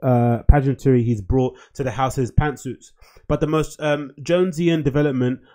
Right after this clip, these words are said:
of all is the synthesis of high and low, the couture in the street, which I'm a big appreciator of. Again, he's the only one in fashion now,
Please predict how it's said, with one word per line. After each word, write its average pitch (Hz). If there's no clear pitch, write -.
of 123
all 139
is 120
the 127
synthesis 143
of 117
high 139
and 123
low, 123
the 120
couture 151
in 127
the 123
street, -
which 120
I'm 123
a 123
big 151
appreciator 139
of. 110
Again, 139
he's 151
the 151
only 185
one 160
in 127
fashion 147
now, 127